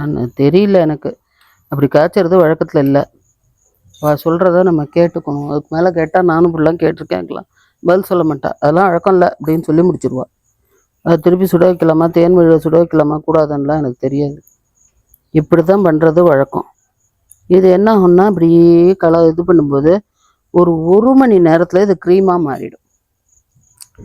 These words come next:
பகலுக்கெல்லாம் இப்ப நம்ம ஆத்துல இருக்கும்போதெல்லாம் நம்ம வந்து இந்த எண்ணெயை தடவிக்கலாம்.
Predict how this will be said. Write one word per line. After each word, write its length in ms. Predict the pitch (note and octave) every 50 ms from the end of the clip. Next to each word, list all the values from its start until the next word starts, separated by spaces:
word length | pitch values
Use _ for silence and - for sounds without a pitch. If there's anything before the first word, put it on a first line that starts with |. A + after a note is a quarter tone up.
| - - _ _ _ _ _ -
பகலுக்கெல்லாம் 640 | F3 F#3+ G3 G#3+ A3+ G#3+ - G3 F#3 F#3+ G#3 A3
இப்ப 120 | G#3+ F#3+ F3+
நம்ம 200 | F3 F3 F3 E3+ E3+ E3+ E3 E3 E3 E3+
ஆத்துல 360 | E3 F3 F#3 - G#3 G3+ G3
இருக்கும்போதெல்லாம் 640 | F3+ E3 - F3+ F3+ F3+ F3+ F3+ F3 F#3 G3+ A3 G#3+ G3+ F#3
நம்ம 180 | F3+ F3 F3 E3+ F3
வந்து 180 | E3+ E3+ F3+ G3
இந்த 140 | G3 F#3 E3+ E3+
எண்ணெயை 320 | E3 E3 F3 F#3+ G3 F#3
தடவிக்கலாம். 560 | D#3+ E3+ D#3+ E3 E3 D#3+ - D#3 D3+ D3 -